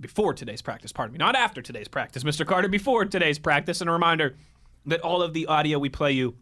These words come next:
uh, Steelers tra-, Steelers training camp media availabilities. Woo, let's learn how to talk, Euler.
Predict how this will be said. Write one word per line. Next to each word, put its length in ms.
uh, 100
Steelers 340
tra-, 260
Steelers 520
training 420
camp 320
media 400
availabilities. 640
Woo, 160
let's 180
learn 160
how 80
to 80
talk, 340
Euler. 260